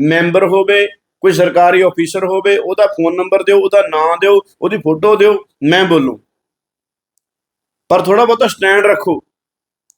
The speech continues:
ਪੰਜਾਬ ਨੂੰ ਬਚਾਉਣ ਵਾਸਤੇ ਇੱਕ ਬੰਦਾ ਕੁਛ ਨਹੀਂ ਕਰ ਸਕਦਾ, ਸਾਰਿਆਂ ਨੂੰ ਰਲ ਮਿਲ ਕੇ ਹੰਭਲਾ ਮਾਰਨ ਦੀ ਲੋੜ ਹੈ।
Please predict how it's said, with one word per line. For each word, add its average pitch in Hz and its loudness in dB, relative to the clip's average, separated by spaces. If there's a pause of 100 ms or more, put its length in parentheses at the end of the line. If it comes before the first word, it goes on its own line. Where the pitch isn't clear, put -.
(320)
ਪੰਜਾਬ 180 2
ਨੂੰ 220 -2
ਬਚਾਉਣ 185 -4
ਵਾਸਤੇ 196 0
ਇੱਕ 180 -4
ਬੰਦਾ 196 0
ਕੁਛ 220 -4
ਨਹੀਂ 240 -4
ਕਰ 202 0
ਸਕਦਾ, 143 -4 (840)
ਸਾਰਿਆਂ 202 0
ਨੂੰ 226 -2
ਰਲ 185 0
ਮਿਲ 190 -4
ਕੇ 196 -2
ਹੰਭਲਾ 202 -2
ਮਾਰਨ 185 0
ਦੀ 185 0
ਲੋੜ 175 0
ਹੈ। 214 0